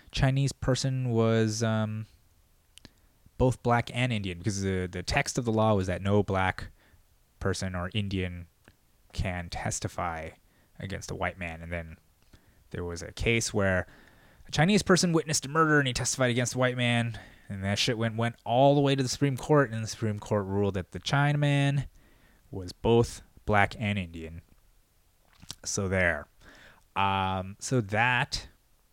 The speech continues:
law, uh, or so that decision basically reinforced the law that said no non-white person can testify against a white man. After the Mexican-American War, when Mexican landowners were being contested, they would have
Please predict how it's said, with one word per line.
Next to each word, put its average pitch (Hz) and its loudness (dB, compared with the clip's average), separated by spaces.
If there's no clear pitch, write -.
law, 92 0
uh, 95 0
or 95 0
so 104 -2
that 98 2
decision 95 -2
basically 92 -4
reinforced 95 -4
the 110 -4
law 151 4
that 143 4
said 135 2
no 139 6
non-white 127 2
person 113 0
can 98 -2
testify 113 0
against 104 -2
a - -6
white 135 2
man. 135 0
After 101 -4
the 101 -6
Mexican-American 98 -8
War, 131 2
when 104 2
Mexican 92 -6
landowners 127 2
were 104 0
being 98 -2
contested, 123 -2
they 104 2
would 101 2
have 101 0